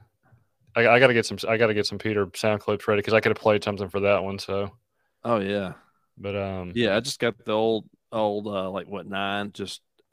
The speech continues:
Speaker 2: you know, the
Speaker 1: Yeah.
Speaker 2: Yeah, you keep me with all the basic shit. I need to go out and get a, like, a, a soundboard.
Speaker 1: I know, me too. That's gonna be my
Speaker 2: Sound
Speaker 1: next
Speaker 2: library.
Speaker 1: purchase.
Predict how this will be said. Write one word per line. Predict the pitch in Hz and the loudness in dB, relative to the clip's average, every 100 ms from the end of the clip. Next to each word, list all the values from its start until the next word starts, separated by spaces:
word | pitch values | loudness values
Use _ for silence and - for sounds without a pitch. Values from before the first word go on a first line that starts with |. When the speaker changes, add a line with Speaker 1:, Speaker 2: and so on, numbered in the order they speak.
| _ - | _ -20
Speaker 2:
you | - | -16
know, | - - - | -16 -16 -16
the | - - - - 101 | -16 -16 -10 -6 -2
Speaker 1:
Yeah. | 98 92 - - - - - - - - - - - - - _ _ _ _ | 0 -2 -10 -16 -10 -6 -6 -8 -12 -20 -18 -10 -6 -6 -8 _ _ _ _
Speaker 2:
Yeah, | 104 98 | -8 -4
you | 107 | -4
keep | - 113 | -6 -6
me | 107 | -4
with | 107 98 | -4 -4
all | 92 | -6
the | |
basic | 87 101 - - | -6 -6 -6 -12
shit. | - 98 | -10 -8
I | 107 | -6
need | 110 | -8
to | |
go | 101 92 | -6 -8
out | 101 | -8
and | 101 | -10
get | 95 | -10
a, | 95 | -10
like, | - | -12
a, | 90 87 - | -14 -14 -16
a | |
soundboard. | - 104 104 98 104 107 - _ _ _ _ 165 _ - - | -10 -6 -6 -4 -4 -4 -6 _ _ _ _ -20 _ -20 -6
Speaker 1:
I | 104 | -2
know, | 101 | 0
me | 101 101 | 0 0
too. | 107 | 2
That's | 107 - | 2 2
gonna | 123 | 2
be | 117 | 2
my | 107 | 4
Speaker 2:
Sound | 104 | 4
Speaker 1:
next | 98 | 4
Speaker 2:
library. | 101 107 107 | 4 4 4
Speaker 1:
purchase. | 101 | 0